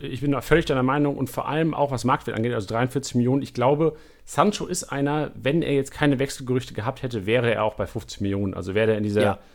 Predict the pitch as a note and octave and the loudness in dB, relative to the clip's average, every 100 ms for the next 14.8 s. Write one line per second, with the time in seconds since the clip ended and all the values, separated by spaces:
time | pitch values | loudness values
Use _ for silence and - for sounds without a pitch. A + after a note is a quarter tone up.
0 | - - C3+ C#3 C3 B2+ B2 A#2+ A#2+ A2+ | -20 0 4 4 2 0 0 0 2 2
1 | A2+ - A2+ G#2+ A#2 B2+ B2 - A#2+ A#2 | 2 0 -6 0 2 2 -2 -2 -2 -2
2 | G#2+ G#2+ B2 - E3 E3 - - - - | -2 0 0 -2 -4 -6 -6 -20 -20 -14
3 | - D3 C#3 D3+ C#3 C#3+ - - - - | 0 0 2 -2 2 -2 -2 -14 -20 -20
4 | - G#2 G#2 G#2 - - G#2 A2 G#2 G#2+ | -6 -4 -2 -6 -10 -8 -6 0 0 2
5 | B2 B2 A2+ A#2+ A#2 - A#2+ B2 G#2+ G#2+ | 2 2 2 0 -2 -2 -2 -2 -2 -4
6 | - G#2+ G#2+ - - - - G#2 C3 B2 | -2 -8 -8 -12 -20 -20 -8 -4 0 2
7 | A#2+ G#2 A2+ B2 C#3 C3 A2+ G#2+ - - | 2 2 2 0 -2 -2 -2 -4 -10 -20
8 | - - - - A2 A#2+ A2+ A#2 A#2+ A#2 | -20 -20 -20 -6 -4 -2 0 2 2 2
9 | A2+ - A2+ A#2 G#2+ A#2+ A#2+ A#2+ A2 A#2 | 0 0 -2 0 0 -2 0 0 2 0
10 | A2+ A2 A2 A2 - G#2+ - A2 G2+ G#2 | -2 -2 -2 -2 -4 -8 -8 -2 2 4
11 | G#2 G#2 F#2+ G#2 G2 F#2+ G2+ - A2 G2+ | 2 0 0 -2 -2 -6 -4 -4 -6 -6
12 | G2 F#2 A#2+ C3 - - - - _ - | -6 0 0 -2 -6 -20 -20 -20 _ -20
13 | - - - G#2+ A2 A2 G#2+ G#2 - G#2+ | -20 -20 -6 0 0 0 0 -2 -4 -6
14 | G2+ G2+ G2 A2+ G2+ G2+ - F#2+ | -6 -6 -8 -8 -6 -6 -8 -10